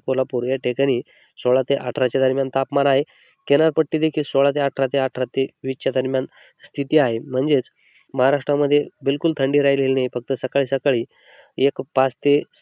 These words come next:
सहा, साडेसहा, सातच्या दरम्यान हलकी हलकी थंडी जाणवत असेल, यापेक्षा जास्त काही नाही. सध्याची स्थिती जर आपण बघितली तर हिमालयावरती एक पश्चिमी आवर्त आहे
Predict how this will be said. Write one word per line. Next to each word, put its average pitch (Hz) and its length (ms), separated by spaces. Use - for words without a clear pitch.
सहा, 135 200
साडेसहा, 131 420
सातच्या 127 320
दरम्यान 131 340
हलकी 127 340
हलकी 131 240
थंडी 120 220
जाणवत 123 360
असेल, 131 260
यापेक्षा 123 520
जास्त 117 300
काही 135 180
नाही. 135 180
सध्याची 156 380
स्थिती 160 300
जर 160 120
आपण 156 260
बघितली 156 340
तर 156 160
हिमालयावरती 139 640
एक 139 120
पश्चिमी 139 340
आवर्त 135 320
आहे 131 160